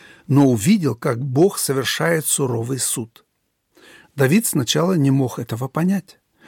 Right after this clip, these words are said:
Он еще не постиг тайну того, что присутствие Бога страшно для всего нечистого, но благодатно для человека, стремящегося к общению с ним.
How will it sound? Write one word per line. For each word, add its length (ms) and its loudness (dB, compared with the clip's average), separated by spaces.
Он 180 4
еще 240 0
не 120 0
постиг 580 -4
тайну 400 0
того, 340 0
что 220 -8
присутствие 640 0
Бога 320 0
страшно 680 -2
для 160 -4
всего 340 0
нечистого, 720 -4
но 120 4
благодатно 800 0
для 160 -4
человека, 580 -2
стремящегося 1000 -4
к 80 -10
общению 540 -2
с 120 -6
ним. 220 -10